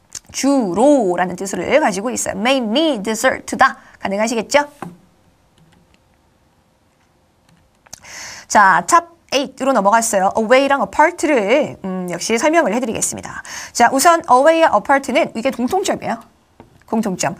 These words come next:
away와 apart는 모두 먼, 멀리 떨어진의 의미를 가지지만 뭐가 멀고 뭐가 멀리 떨어졌느냐? 자, 우선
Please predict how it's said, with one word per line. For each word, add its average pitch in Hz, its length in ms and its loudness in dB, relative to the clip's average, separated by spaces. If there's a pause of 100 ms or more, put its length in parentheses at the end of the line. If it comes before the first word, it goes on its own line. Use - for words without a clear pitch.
(240)
away와 285 380 4
apart는 233 560 -2
모두 226 420 0
먼, 196 480 2 (200)
멀리 262 280 2
떨어진의 262 560 2
의미를 285 400 0
가지지만 247 500 0 (120)
뭐가 359 460 4
멀고 247 360 0
뭐가 262 320 4
멀리 185 220 -2
떨어졌느냐? 233 680 0 (320)
자, 185 440 2
우선 196 340 2